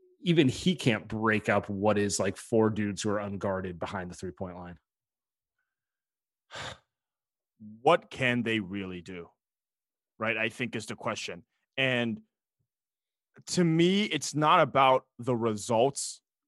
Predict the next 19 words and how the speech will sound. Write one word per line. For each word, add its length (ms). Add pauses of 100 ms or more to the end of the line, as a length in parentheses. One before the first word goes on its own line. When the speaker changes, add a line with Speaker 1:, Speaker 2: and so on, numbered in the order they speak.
Speaker 2:
of 420 (520)
if 200
they 160
make 260
changes, 600 (520)
what 160
happens. 540
It's 160
not 200
the 80
results 380
to 100
me 100
right 220
now. 180 (340)
It's 140
the 140
process 840 (300)
of, 400